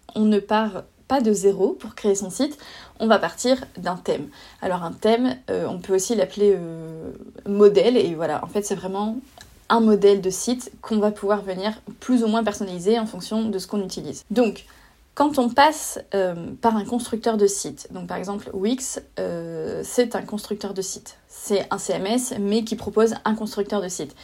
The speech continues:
Sur WordPress, pour avoir un constructeur de site, il faut ajouter un plugin, donc, euh, je vous dirai après ce que c'est, euh, pour avoir un constructeur de site. Donc par exemple, c'est Divi ou Elementor. Donc quand on passe par ce genre, euh, de choses, donc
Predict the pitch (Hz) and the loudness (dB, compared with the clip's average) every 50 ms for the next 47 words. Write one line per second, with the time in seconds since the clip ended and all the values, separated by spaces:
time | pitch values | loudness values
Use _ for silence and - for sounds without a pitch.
0 | - - - - - - - _ - - - - - - - 254 254 233 214 190 | -20 -20 -20 -20 -20 -20 -20 _ -20 -16 -12 -10 -8 -4 2 4 4 4 4 4
1 | 170 - - - - 254 262 269 - - - - 214 - - 226 214 214 208 185 | 2 2 0 -2 0 2 2 2 0 -4 -8 -8 -10 -6 -4 -2 0 0 0 0
2 | 196 202 196 - - 196 185 196 185 - - 202 196 - 208 190 185 - - - | 0 0 0 -2 -4 -6 -8 -10 -12 -12 -12 -12 -10 -6 -6 -6 -6 -6 -6 -4
3 | - 247 247 240 - - 190 - - 208 202 190 185 - - - 196 185 175 180 | -4 -4 -4 -4 -6 -8 -8 -4 2 4 6 6 6 2 -2 -4 -4 -4 -6 -8
4 | 175 - 196 180 143 - - - 185 175 175 185 202 233 240 220 180 165 - - | -8 -8 -6 -6 -6 -8 -8 -10 -10 -6 -4 -2 0 0 0 -2 -4 -6 -8 -8
5 | 143 151 160 160 - - 175 175 170 196 170 170 160 156 - 185 175 - 180 170 | -8 -8 -8 -10 -12 -12 -12 -12 -10 -10 -10 -10 -10 -10 -12 -12 -14 -12 -10 -2
6 | - 202 226 262 - - - - - 185 180 175 165 - - - 262 247 220 190 | 2 2 2 2 0 -4 -10 -2 0 2 2 2 2 -2 -2 0 2 2 4 2
7 | 196 202 190 196 185 190 175 - - 196 - 190 170 160 160 170 - - 254 277 | 0 0 -2 -4 -6 -10 -12 -14 -14 -12 -10 -10 -8 -8 -8 -10 -6 -4 -4 -4
8 | 269 - - - - - 196 185 208 202 202 190 185 180 180 208 220 226 220 - | -4 -6 -10 -12 -12 -8 -4 -2 -2 -2 -2 -4 -4 -4 -2 -2 -2 -2 -2 0
9 | - 214 220 214 - 190 170 180 202 202 185 185 196 220 240 262 - - 220 220 | 0 0 0 0 -2 -4 -4 -2 -2 -2 -2 0 -2 -2 -2 -2 -2 0 0 2
10 | - 202 202 196 185 185 180 - - - - - - 220 202 202 - 330 339 - | 2 2 0 0 -2 -6 -6 -6 -8 -8 -10 -4 0 0 2 4 2 2 2 2
11 | 262 233 233 233 220 - - 220 208 - - - - - - 208 202 185 196 196 | 2 2 2 2 0 0 -4 -6 -6 -6 -8 -12 -6 0 2 2 2 4 2 0
12 | 190 190 190 - - - - 101 95 95 92 92 92 - - - - - - - | 0 0 -4 -10 -12 -10 -8 -8 -8 -8 -8 -8 -10 -10 -12 -12 -14 -14 -12 -12
13 | - - - - 240 294 349 320 240 185 180 - | -10 -8 -2 0 0 0 0 0 -4 -6 -6 -8